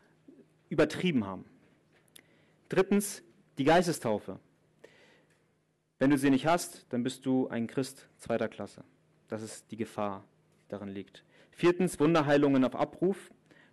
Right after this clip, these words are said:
Gott heilt heute noch, daran glaube ich ganz fest. Aber ich glaube auch, dass wir Gott nicht befehlen können, wann er heilen soll, sondern dass Gott heilt, wann er will. Und fünftens, ähm,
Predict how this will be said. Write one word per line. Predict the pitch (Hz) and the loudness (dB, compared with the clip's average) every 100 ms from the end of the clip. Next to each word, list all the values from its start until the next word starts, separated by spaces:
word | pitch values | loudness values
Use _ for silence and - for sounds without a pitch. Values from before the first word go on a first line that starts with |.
| _ | _
Gott | - 143 - - - | 2 2 2 -14 -4
heilt | 131 147 160 156 - _ | 2 6 4 2 -10 _
heute | 131 151 156 | 2 2 2
noch, | 156 185 - _ | -2 -2 -6 _
daran | 120 120 120 | -4 -2 0
glaube | 117 135 131 | 2 2 0
ich | - | -2
ganz | 120 - | -2 0
fest. | - 170 - - _ _ _ _ _ _ _ _ _ | 0 0 -2 -16 _ _ _ _ _ _ _ _ _
Aber | - 123 | -2 0
ich | 127 | 2
glaube | 139 156 160 | 4 6 6
auch, | 113 156 175 - _ _ _ | 6 4 2 -6 _ _ _
dass | 120 - | -8 -6
wir | 131 147 147 | 2 4 4
Gott | 131 131 131 | 2 -2 -2
nicht | - | -8
befehlen | 113 - 151 143 113 | -10 0 4 4 2
können, | 117 107 101 _ _ | -4 -4 -8 _ _
wann | 110 110 | -4 -2
er | |
heilen | 104 110 104 | 0 0 0
soll, | 101 110 98 - _ _ | 0 -2 -2 -10 _ _
sondern | - 107 104 | -8 -6 -6
dass | - | -4
Gott | 131 127 127 - _ | 0 0 -2 -18 _
heilt, | 117 113 110 | 0 0 0
wann | - 104 | -6 -6
er | - 117 107 | -4 -4 -4
will. | 95 90 _ _ _ _ _ _ - _ _ _ _ _ _ - | -8 -12 _ _ _ _ _ _ -20 _ _ _ _ _ _ -2
Und | 147 | -2
fünftens, | - 202 208 - 185 - - _ _ _ 123 | 2 0 0 -2 -2 -4 -16 _ _ _ -4
ähm, | 127 123 123 | 0 0 -2